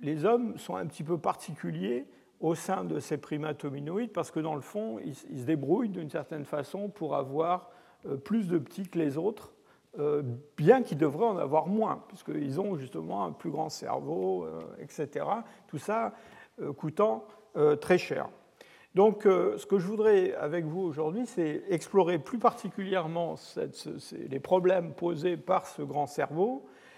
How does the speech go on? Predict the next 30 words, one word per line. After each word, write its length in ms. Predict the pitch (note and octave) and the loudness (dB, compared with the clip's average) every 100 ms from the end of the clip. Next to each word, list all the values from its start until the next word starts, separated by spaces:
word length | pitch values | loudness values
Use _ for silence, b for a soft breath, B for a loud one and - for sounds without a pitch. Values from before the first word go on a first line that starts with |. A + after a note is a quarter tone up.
| B B D#3 | B B -4
essayer 320 | D3 A3 G#3+ | -2 0 0
de 60 | |
vous 80 | E3 | -2
faire 240 | D#3 F#3+ - | 0 0 0
comprendre 440 | F#3 D#3+ F#3+ F3 | -4 0 0 2
comment 360 | A3 A3 G#3+ F#3+ | 2 4 2 0
les 240 | F3+ D#3+ | -2 0
hommes, 180 | F3+ D#3 | 0 0
dans 140 | D#3 | -4
le 60 | D#3+ | -4
fond, 360 | - E3+ D3 B B B B | -4 -4 -6 B B B B
s'en 220 | - D3 | -10 -8
sont 220 | - C#3+ | -6 -8
tirés. 500 | A2 E3+ E3 A3 C4+ B B B _ - | -6 -2 2 4 4 B B B _ -12
Euh, 340 | A#2 B2+ - - - - - - D#3 | -6 -4 -4 -8 -12 -16 -18 -18 -20
ça 180 | - C3+ | -10 -10
ne 40 | - | -10
procède 480 | - D3 - D3 | -6 -6 -2 -2
pas 140 | - D#3+ | 0 -2
vraiment 320 | C#3+ D3+ D#3 | -2 -4 -4
d'un 180 | C#3+ D#3 | -4 -6
choix, 480 | - G#3+ B3 A3 G#3 | -8 -6 -2 -2 -2
mais 360 | D#3 D3+ E3 | -4 -4 -6
plutôt 600 | - - - - E3 E3 | -8 -14 -18 -8 -6 -4
de 220 | D3 C3+ | -6 -8
l'effet 340 | C#3 D3 - E3 | -6 -6 -4 -2
de 80 | C#3+ | 0
la 120 | C3+ | -2
sélection 580 | - C#3 C3+ - D#3 D3 | -4 -6 -8 -8 -8 -6
naturelle. 640 | C3+ - D#3+ F3 A3+ B3 | -6 -6 0 2 2 0